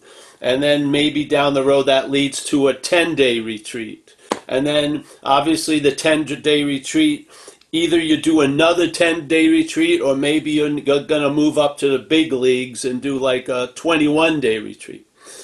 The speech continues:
Then you're gonna do this and gonna do that. So that, that sense of more is gonna fail you sooner or later. You're gonna realize, "Jesus Christ, nothing's really actually happened." And so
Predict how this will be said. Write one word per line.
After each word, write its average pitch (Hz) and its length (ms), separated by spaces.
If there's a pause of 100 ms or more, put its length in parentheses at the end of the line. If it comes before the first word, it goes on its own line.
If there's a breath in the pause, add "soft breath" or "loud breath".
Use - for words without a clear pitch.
(220 loud breath)
Then 147 280
you're 160 140
gonna 160 300
do 156 220
this 147 380
and 127 160
gonna 143 200
do 147 200
that. 147 420 (240 loud breath)
So 160 380 (180 soft breath)
that, 160 260 (300)
that 170 220
sense 190 420
of 160 160
more 165 720 (520 soft breath)
is 180 160
gonna 190 240
fail 208 360
you 147 120
sooner 131 300
or 120 60
later. 110 420 (160)
You're 165 160
gonna 185 220
realize, 185 520
"Jesus 208 440
Christ, 175 580
nothing's 175 480
really 175 260
actually 170 360
happened." 139 540 (540 soft breath)
And 147 200
so 165 340